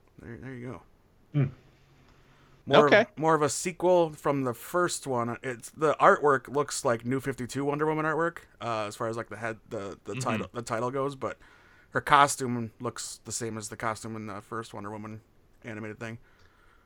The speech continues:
Speaker 1: Maybe a little
Speaker 3: But
Speaker 1: different.
Speaker 3: Rosario Dawson hasn't been voicing Wonder Woman in the New fifty-two stuff, has she?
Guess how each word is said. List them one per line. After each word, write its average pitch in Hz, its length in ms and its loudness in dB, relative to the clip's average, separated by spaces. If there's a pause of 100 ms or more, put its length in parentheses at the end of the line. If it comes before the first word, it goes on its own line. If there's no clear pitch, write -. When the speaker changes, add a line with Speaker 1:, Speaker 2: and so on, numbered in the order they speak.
(160)
Speaker 1:
Maybe 117 160 -2
a 110 80 -4
little 117 240 -6
Speaker 3:
But 175 80 10
Speaker 1:
different. 156 120 6
Speaker 3:
Rosario 175 480 8
Dawson 131 440 4
hasn't 104 360 -2
been 101 220 -2
voicing 98 640 -2 (220)
Wonder 107 360 4
Woman 101 360 4
in 98 140 2
the 95 100 4
New 98 180 4
fifty-two 98 500 0
stuff, - 280 4
has 107 180 6
she? 214 320 0